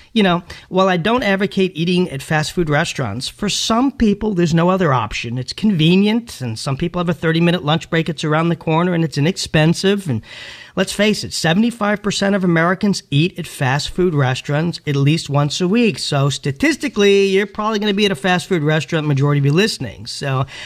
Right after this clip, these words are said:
I actually have a friend of mine that he's a traveling salesman,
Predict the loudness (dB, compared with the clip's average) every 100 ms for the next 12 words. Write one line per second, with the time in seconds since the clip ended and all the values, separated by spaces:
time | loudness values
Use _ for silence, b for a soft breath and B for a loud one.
0 | B 2 2 0 0 0 -2 0 2 2
1 | 2 2 2 0 -4 -8 -6 -2 0 2
2 | 0 0 0 0 0 0 -2